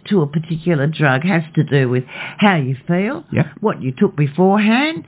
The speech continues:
Speaker 1: what you're gonna do with the drug once you're on it,
Speaker 2: Yep.
Speaker 1: how you've ingested it, uh, what other drugs you're on at the same time. You know, the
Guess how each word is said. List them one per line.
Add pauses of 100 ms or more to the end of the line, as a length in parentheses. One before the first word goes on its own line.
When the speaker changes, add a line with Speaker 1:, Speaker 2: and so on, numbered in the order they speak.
(380)
Speaker 1:
what
you're
gonna
do
with
the
drug
once
you're
on
it, (160)
Speaker 2:
Yep.
Speaker 1:
how
you've
ingested
it, (540)
uh,
what
other
drugs
you're
on
at
the
same
time. (240)
You
know,
the